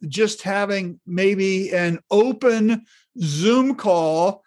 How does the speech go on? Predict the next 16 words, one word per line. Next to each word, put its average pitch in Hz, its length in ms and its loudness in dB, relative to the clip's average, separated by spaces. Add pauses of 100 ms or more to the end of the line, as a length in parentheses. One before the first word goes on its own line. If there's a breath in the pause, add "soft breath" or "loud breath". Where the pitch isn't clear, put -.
(140)
Let's 214 280 2
say 214 200 4
it's 196 160 0
from 190 320 -4
ten 214 500 -2
till 196 320 -2
one 202 220 -4
o'clock 196 420 -4
in 190 120 -6
the 190 120 -6
afternoon, 196 720 -2 (240 loud breath)
where 214 300 6
Zoom 226 560 2
is 202 160 0
just 202 360 -4
on 196 640 2